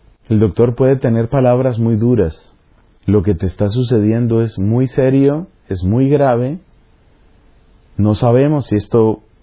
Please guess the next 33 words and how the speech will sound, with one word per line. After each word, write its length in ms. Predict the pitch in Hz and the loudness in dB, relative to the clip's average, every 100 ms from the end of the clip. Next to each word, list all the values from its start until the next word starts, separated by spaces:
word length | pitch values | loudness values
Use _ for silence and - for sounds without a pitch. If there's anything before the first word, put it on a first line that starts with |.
| - | -2
va 160 | 98 | 0
a 20 | 107 | 0
responder 500 | 117 - 104 110 117 | -2 -2 0 0 0
al 100 | 113 | -2
tratamiento. 760 | 110 - 107 127 131 117 87 - _ _ _ _ _ _ _ _ _ - | -4 -4 -4 -2 -4 -6 -10 -14 _ _ _ _ _ _ _ _ _ 0
Pero 200 | 139 135 | 2 4
dígame, 460 | 156 175 226 190 | 4 2 0 -2
¿qué 360 | - 208 247 302 | 0 2 4 2
es, 120 | 247 | 0
doctor?". 540 | 156 123 147 117 90 95 _ _ - | -4 -4 -4 -4 -4 -12 _ _ -4
¿No 140 | 190 | -2
es 80 | 247 | 0
verdad 280 | 262 170 131 | 0 -2 -2
que 100 | 143 | -4
obramos 360 | 117 113 117 | -4 -4 -4
así? 380 | 110 87 104 151 _ _ _ _ _ _ _ _ _ _ _ _ | -6 -4 -6 -8 _ _ _ _ _ _ _ _ _ _ _ _
Así 260 | 113 - 180 | -10 -2 0
obramos. 680 | 226 240 302 226 80 - _ _ _ _ _ _ _ _ - | 2 2 0 -2 -6 -14 _ _ _ _ _ _ _ _ -4
Y 80 | 127 | 0
sabemos 420 | 147 131 190 220 | 2 2 0 -2
que 120 | 156 | -2
vamos 340 | 135 175 185 | -2 -2 -2
a 60 | 135 | -2
oír 220 | 123 143 | 0 0
algo 240 | 160 165 143 | 0 0 0
duro, 440 | 131 214 190 117 - | 0 2 0 -2 -4
algo 280 | 110 127 175 | -2 -2 -2
que 80 | 165 | -2
nos 180 | 113 113 | -2 -4
va 40 | |
a 60 | 117 | -4
costar 300 | 143 160 160 | -6 -6 -6
trabajo. 540 | 139 127 - 196 - | -2 0 0 -4 -12